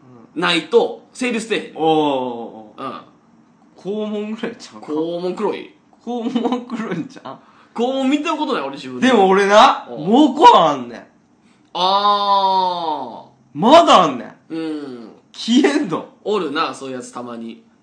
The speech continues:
Speaker 1: やばない？これ。ど、
Speaker 2: いや、
Speaker 1: あの、ぎ-、この原因は何なん？これが多分、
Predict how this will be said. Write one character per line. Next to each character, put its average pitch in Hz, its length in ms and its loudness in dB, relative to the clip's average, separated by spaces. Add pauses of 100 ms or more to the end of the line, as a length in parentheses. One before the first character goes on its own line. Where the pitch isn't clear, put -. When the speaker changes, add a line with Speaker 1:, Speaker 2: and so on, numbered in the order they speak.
(140)
Speaker 1:
や 180 200 -4
ば 269 200 2
な 131 120 -2
い？ 117 40 -10
こ 117 120 -14
れ。 92 100 -12 (520)
ど、 - 260 -10 (120)
Speaker 2:
い 294 60 -6
や、 285 120 4
Speaker 1:
あ 294 40 4
の、 294 120 0
ぎ-、 233 300 -6
こ 285 140 -10
の 269 120 -8
原 262 140 -6
因 262 140 -8
は 233 60 -4
何 208 200 -6
な - 80 -18
ん？ - 120 -20 (260)
こ 294 140 -4
れ 359 200 0
が 349 260 8
多 311 120 4
分、 165 360 -4